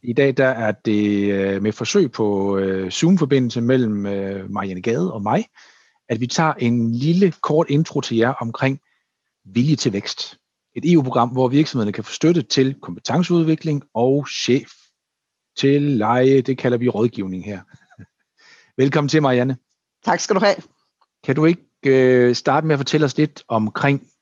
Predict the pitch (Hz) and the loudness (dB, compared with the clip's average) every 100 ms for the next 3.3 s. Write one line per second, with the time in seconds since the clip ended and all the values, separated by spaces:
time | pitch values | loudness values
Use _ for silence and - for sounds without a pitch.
0 | _ _ _ _ _ 113 117 131 120 120 | _ _ _ _ _ 0 2 2 2 0
1 | 120 113 104 101 101 101 95 - _ _ | 0 0 0 0 -2 -2 -4 -8 _ _
2 | _ _ - 113 117 151 202 135 101 98 | _ _ -10 -6 -2 2 2 2 0 -4
3 | 90 98 | -6 -12